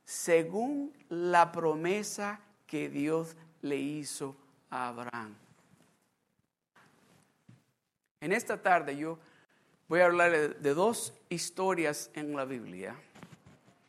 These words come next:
que vamos a ver reflejado en esas dos historias y voy a tratar de condensarlo lo más rápido por el tiempo que tengo. Pero,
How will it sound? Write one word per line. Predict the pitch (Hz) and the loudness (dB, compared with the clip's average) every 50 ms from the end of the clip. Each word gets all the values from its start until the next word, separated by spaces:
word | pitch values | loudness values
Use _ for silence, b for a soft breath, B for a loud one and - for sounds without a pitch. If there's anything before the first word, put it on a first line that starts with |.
| _ _ _ _ _ _ _ _ _ _ _ _ _ _ _ _ _ | _ _ _ _ _ _ _ _ _ _ _ _ _ _ _ _ _
que | - 135 131 120 120 - - _ _ _ _ _ _ _ _ - - _ _ _ _ _ _ _ _ _ _ _ _ _ _ _ _ _ - - _ _ _ _ _ - - - - - - | -6 -4 -4 -4 -4 -8 -12 _ _ _ _ _ _ _ _ -20 -20 _ _ _ _ _ _ _ _ _ _ _ _ _ _ _ _ _ -20 -20 _ _ _ _ _ -20 -20 -20 -20 -18 4
vamos | - 156 175 202 208 196 - | 6 6 6 8 4 4 4
a | 180 | 4
ver | 170 180 202 196 190 | 4 4 2 2 2
reflejado | 190 170 160 - 160 143 143 151 165 175 185 196 185 185 180 170 | 2 0 0 0 -2 -4 0 2 4 4 4 4 2 0 0 0
en | 165 170 | -2 -2
esas | 175 170 - 180 160 165 | -4 -4 -6 -6 -8 -6
dos | 156 160 160 160 - | -6 -6 -6 -6 -10
historias | 160 - - - 143 135 135 131 135 135 - - _ _ _ _ _ _ _ _ | -14 -14 -10 -10 -8 -8 -8 -10 -12 -14 -18 -20 _ _ _ _ _ _ _ _
y | - | -2
voy | 139 156 | 0 2
a | 160 170 | 2 2
tratar | 185 165 156 160 156 156 156 151 | 0 -2 -2 2 2 2 2 2
de | 147 147 143 | -2 -6 -6
condensarlo | - 147 139 135 135 131 131 - - 170 151 151 151 147 139 | -6 -6 -6 -6 -8 -10 -8 -6 -4 -2 -2 -2 -2 -4 -6
lo | 135 131 131 127 | -6 -6 -8 -6
más | 135 143 143 143 | -6 -6 -6 -6
rápido | 143 143 143 139 - 151 135 123 | -6 -6 -6 -6 -8 -8 -8 -10
por | - - - 135 123 | -10 -12 -10 -8 -8
el | 120 120 120 | -8 -10 -12
tiempo | - - 139 131 - 147 - - 90 | -14 -12 -12 -12 -12 -14 -18 -20 -16
que | - 85 82 | -16 -16 -16
tengo. | - - - 95 95 95 - - - b b b b b b b b b b b b b b b b _ _ | -14 -16 -18 -18 -18 -20 -20 -20 -20 b b b b b b b b b b b b b b b b _ _
Pero, | - 196 196 175 151 | 4 6 6 6 2